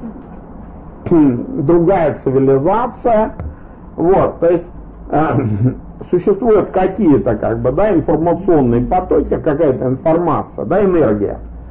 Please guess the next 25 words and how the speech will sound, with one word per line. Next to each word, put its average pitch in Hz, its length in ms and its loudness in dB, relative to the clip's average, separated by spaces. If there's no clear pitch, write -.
скажем, 135 360 0
несущая 156 520 2
информацию, 165 760 0
и 165 40 2
наше, 185 480 0
как 165 220 2
бы, 156 220 2
сознание 233 640 2
эту 160 160 2
информацию 196 580 0
по-своему 226 680 2
интерпретирует. 185 880 2
<clears throat> - 1300 -6
То 170 60 4
есть 170 120 4
мы 226 140 4
говорим 196 760 2
о 151 80 0
том, 302 340 0
что - 180 0
может 170 400 2
существовать 170 600 0
некая 151 380 2
иная 165 400 2
реальность, 139 640 0